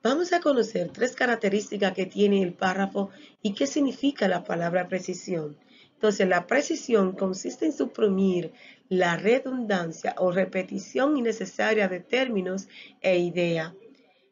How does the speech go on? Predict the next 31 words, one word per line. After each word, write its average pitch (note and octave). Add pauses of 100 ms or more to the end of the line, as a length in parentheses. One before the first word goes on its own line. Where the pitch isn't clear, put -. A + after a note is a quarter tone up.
Evita A#3
el F3+
uso B3+ (280)
de F#3
palabras A3
imprecisas, G3 (300)
tales G3+
como F3
cosa, F#3 (160)
esto, G3
algo, F3 (320)
y C#4+
los B3
verbos G#3+
poner G#3
y F#3
hacer. E3+ (540)
Escribir A3+
el C4+
nombre B3+
completo G#3
de F#3+
lugares A#3
y G3+
personas B3+ (380)
que F#3
se F#3
mencionan C4+
por F#3
primera E3+
vez. D3+